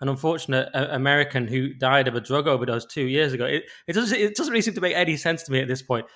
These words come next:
Though I looked on YouTube and there were lots of comments under the kneeling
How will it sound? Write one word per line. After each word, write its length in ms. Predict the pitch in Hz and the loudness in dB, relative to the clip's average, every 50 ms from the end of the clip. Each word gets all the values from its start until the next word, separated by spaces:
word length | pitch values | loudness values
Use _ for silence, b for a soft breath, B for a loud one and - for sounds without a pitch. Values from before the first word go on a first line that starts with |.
| b b b b | b b b b
Though 80 | 175 | 4
I 40 | 180 | 6
looked 220 | 202 233 226 226 | 6 4 2 2
on 160 | 214 185 156 151 | -2 -2 0 0
YouTube 360 | 175 202 214 208 - 139 123 | 0 -2 -2 -2 0 2 2
and 100 | 117 127 | 2 2
there 80 | 135 | 2
were 40 | 139 | 0
lots 160 | 165 175 - | 0 -2 -4
of 100 | - 143 | -6 -6
comments 380 | - - 170 180 165 147 135 - | -2 -2 0 0 0 0 0 0
under 160 | 143 135 123 | 0 0 0
the 80 | 120 127 | 0 0
kneeling 420 | 127 131 135 127 123 120 113 - | 0 2 2 0 0 -2 -6 -8